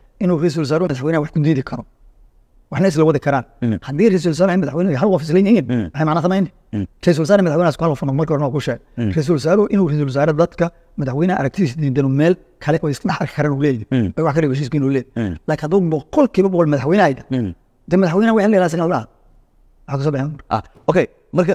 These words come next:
Speaker 2: eh, ra-iisul wasaare haddii hadda la geeyo dhanka Puntland qofka soo jeeda, Dani een, uu soo aqbalo in doorasho qof iyo cod ah dalka ay ka dhacdo, awalba ma aysan diidanin, een, maamulkaas, maadaama ayaga doorashooyin qof iyo cod ay qabsadaan.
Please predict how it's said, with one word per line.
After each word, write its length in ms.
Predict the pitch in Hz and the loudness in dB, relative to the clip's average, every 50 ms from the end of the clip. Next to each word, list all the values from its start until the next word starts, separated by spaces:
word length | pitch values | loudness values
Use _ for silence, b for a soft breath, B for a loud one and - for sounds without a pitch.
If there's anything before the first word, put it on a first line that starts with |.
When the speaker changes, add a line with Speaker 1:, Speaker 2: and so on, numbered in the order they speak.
| - - - | -4 -2 0
Speaker 2:
eh, 160 | 156 151 143 | 0 2 2
ra-iisul 260 | 139 147 139 135 139 | 2 0 0 0 0
wasaare 300 | 143 120 135 147 151 170 180 170 | 0 0 0 2 2 2 0 0
haddii 380 | 156 139 127 131 143 156 151 135 | -2 -2 -2 -2 0 2 2 2
hadda 240 | 143 143 135 143 135 - _ _ _ _ _ - | 2 2 2 0 0 0 _ _ _ _ _ -4
la 140 | 139 143 | -2 -2
geeyo 380 | 127 113 117 135 131 139 156 151 - - | 0 0 2 2 2 2 2 0 0 0
dhanka 220 | 151 147 135 - 127 | -2 -2 -2 -2 -6
Puntland 360 | 110 127 151 139 139 127 113 | -2 -2 0 2 2 0 -2
qofka 220 | - 127 - 127 | -4 -6 -6 -6
soo 160 | 113 - 139 123 | -4 -2 0 0
jeeda, 260 | 104 101 107 92 - _ _ _ _ _ _ _ - | 0 0 -2 -4 -4 _ _ _ _ _ _ _ -8
Dani 340 | - 113 156 165 170 170 - _ _ _ _ _ _ _ - | 0 2 2 4 4 0 -2 _ _ _ _ _ _ _ -6
een, 760 | 123 120 113 113 110 110 107 107 107 104 104 104 104 104 - - | -2 0 2 2 2 2 0 0 -2 -2 -2 -4 -4 -4 -6 -4
uu 200 | 131 131 127 120 | -4 -2 -2 -4
soo 420 | 98 - - 135 135 143 143 135 - - | -4 -2 -2 0 2 2 2 0 0 -2
aqbalo 440 | 123 107 113 104 117 120 117 127 127 - _ _ - | -4 -4 -2 0 2 2 2 2 0 -2 _ _ -4
in 220 | 147 131 123 117 | -2 0 0 2
doorasho 340 | 110 117 117 117 110 - 135 | 2 2 2 2 0 -2 -2
qof 160 | - 139 117 | -4 -2 0
iyo 160 | 120 120 107 | 0 0 0
cod 100 | 113 127 | 2 2
ah 220 | 127 123 98 76 73 | 2 2 2 0 -2
dalka 300 | 69 135 131 - - 123 | -2 -2 -2 -2 0 -4
ay 60 | 113 | -2
ka 100 | - 135 | 0 0
dhacdo, 180 | 120 104 117 117 | 2 2 2 2
awalba 260 | 135 131 127 117 120 | 0 -2 0 0 0
ma 100 | 127 135 | 0 0
aysan 220 | 127 120 - 113 107 | 0 -2 -2 -4 -2
diidanin, 360 | 113 104 107 113 120 123 120 - _ _ _ _ _ _ _ _ _ _ _ - | -2 -2 -2 -2 -2 -2 -4 -6 _ _ _ _ _ _ _ _ _ _ _ -2
een, 300 | 110 117 113 110 107 104 104 | 0 2 2 2 0 0 -2
maamulkaas, 540 | 107 120 123 117 107 - 117 117 - - - _ _ _ _ - | -2 0 0 0 0 0 -2 -2 -2 -8 -20 _ _ _ _ -6
maadaama 340 | 113 120 120 107 127 127 131 | -2 -2 2 2 2 2 2
ayaga 200 | 113 135 131 123 | 2 0 0 0
doorashooyin 480 | 113 107 120 117 104 - 143 143 135 120 | 0 0 0 0 0 0 0 0 0 0
qof 120 | - 117 104 | 0 -2 -2
iyo 80 | 117 | 0
cod 100 | 98 117 | 2 2
ay 80 | 123 104 | 0 0
qabsadaan. 400 | - 104 - - 120 107 98 85 | -2 -6 -6 -4 -4 -4 -4 -6